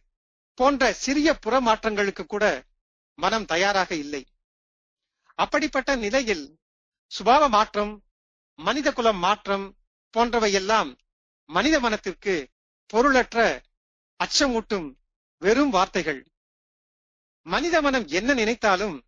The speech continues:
பரிணாமத்தின் மூலம் மாற்றம் நிகழத்தான் போகிறது. மனித குலத்தின் வாழ்வும் உருவங்களும் மாறத்தான் போகின்றன.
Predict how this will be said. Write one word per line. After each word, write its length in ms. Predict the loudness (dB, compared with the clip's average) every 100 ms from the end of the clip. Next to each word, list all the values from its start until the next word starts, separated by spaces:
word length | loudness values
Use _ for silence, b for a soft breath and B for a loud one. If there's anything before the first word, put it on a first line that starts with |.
| _ _ _ _ _ -4
பரிணாமத்தின் 680 | 0 2 2 2 -2 -4 -6
மூலம் 340 | -2 0 -2 -8 _ _ _ -6
மாற்றம் 440 | 2 2 2 -4
நிகழத்தான் 540 | -2 0 0 0 -2 -4
போகிறது. 460 | -6 -6 -6 -6 -8 -14 _ _ _ _ _ _ _ _ _
மனித 280 | -4 0 0
குலத்தின் 460 | 2 0 0 -2 -2
வாழ்வும் 480 | 0 2 0 -6 -6 -14 _ _ _ _
உருவங்களும் 640 | -6 -2 0 2 2 0 -4 -12 _ _ _ -6
மாறத்தான் 520 | 0 2 2 0 -2
போகின்றன. 480 | -4 -8 -6 -6 -4